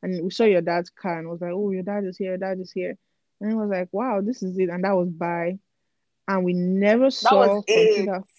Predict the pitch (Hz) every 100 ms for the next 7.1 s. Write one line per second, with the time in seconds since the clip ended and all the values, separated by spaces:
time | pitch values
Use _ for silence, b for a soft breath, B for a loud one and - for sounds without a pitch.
0 | _ _ _ _ _ 196 277 349 240 208
1 | 226 240 226 202 190 185 185 190 190 180
2 | 180 185 185 190 196 180 160 147 - b
3 | b 269 277 330 302 226 214 214 247 -
4 | 494 220 226 240 - 196 190 190 220 220
5 | 220 - 208 202 190 185 185 202 185 185
6 | 190 220 220 190 170 151 220 285 330 -